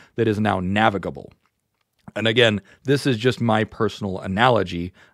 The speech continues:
Uh, it may or may not be right. The leak could be true or false. We don't know, but this is how I conceptualize it. So in this case, if the ground truth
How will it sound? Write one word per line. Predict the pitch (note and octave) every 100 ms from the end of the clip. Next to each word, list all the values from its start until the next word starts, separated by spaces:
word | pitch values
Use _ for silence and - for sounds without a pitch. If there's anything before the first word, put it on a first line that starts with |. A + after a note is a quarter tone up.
| -
Uh, | G2+ -
it | A#2 A2
may | G2
or | E2+
may | F2
not | F2+ F2
be | F#2+
right. | A#2+ C3 C3
The | G2
leak | F2 F#2 - -
could | G#2 F2
be | E2 D#2 D#2+
true | - - F2
or | E2+
false. | - C#3 C3+ - _ _ -
We | G3
don't | F3+ C3
know, | A#2+
but | A#2 A2+
this | D3 D3
is | B2+ G#2+
how | - B2+ A2
I | G#2
conceptualize | G2+ G2+ - G2+ - F2 C#2+ -
it. | - _ _ - - _ _
So | - D3
in | C#3+ C#3+ C3+
this | C4+ -
case, | - D#2+ E2 -
if | - B2
the | -
ground | A#2+ B2+ F3+ A3+
truth | - - G#2 F#2+ -